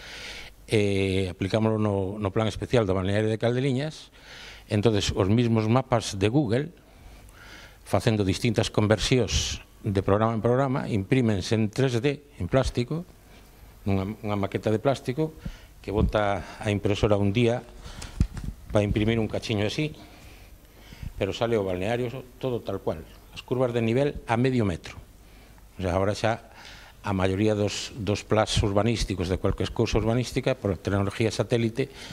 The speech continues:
xa o pescas todo. E máis, cando vendes arreglar unha carretera, os baches, pois os baches están dibuixados nunha fotografía para a tecnología gis, recortado o cacho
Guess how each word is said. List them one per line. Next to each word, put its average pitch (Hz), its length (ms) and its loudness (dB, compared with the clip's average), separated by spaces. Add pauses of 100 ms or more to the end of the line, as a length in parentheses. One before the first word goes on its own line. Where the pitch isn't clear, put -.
(220)
xa - 160 -4
o 101 80 -2
pescas - 400 -2
todo. - 160 -12 (1040)
E 139 80 6
máis, 113 480 0 (1040)
cando 104 240 4
vendes 127 320 2
arreglar 131 320 2
unha 127 160 -2
carretera, 127 400 -2 (960)
os 104 160 -2
baches, - 460 -2 (960)
pois 101 160 0
os 107 80 2
baches 123 260 4
están 127 300 2
dibuixados 117 480 2
nunha 123 160 2
fotografía 123 500 0
para 90 160 -6
a 90 60 -4
tecnología 104 480 0
gis, - 400 -6 (400)
recortado 117 600 2 (440)
o 117 100 2
cacho - 380 -2